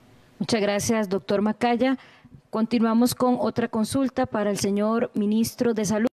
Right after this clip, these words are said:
Las medidas también son llamadas, eh, medidas acordeón. Buscan alterar, alternar, perdón, al quedarse en casa dos semanas, luego salir a la calle con ciertas restricciones con el fin de evitar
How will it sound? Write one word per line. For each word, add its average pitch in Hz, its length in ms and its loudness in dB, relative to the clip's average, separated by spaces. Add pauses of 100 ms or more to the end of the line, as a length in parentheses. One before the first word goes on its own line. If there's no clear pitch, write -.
(120)
Las 240 140 2
medidas 220 220 0
también 214 320 2
son 226 200 2
llamadas, 226 640 2 (380)
eh, 208 240 -2
medidas 196 640 0
acordeón. 208 840 0
Buscan 254 380 -2
alterar, 233 600 -2 (460)
alternar, 208 580 0
perdón, 233 500 0
al 208 200 -4
quedarse 202 480 -2
en 240 100 2
casa 269 580 -2
dos 208 220 -4
semanas, 254 540 2
luego 202 260 0
salir 208 400 -2
a 196 60 -2
la 185 120 -2
calle 226 440 -4
con 202 180 -4
ciertas 247 480 0
restricciones 240 640 0
con 240 140 2
el 196 100 0
fin 226 200 0
de 254 80 4
evitar 240 400 0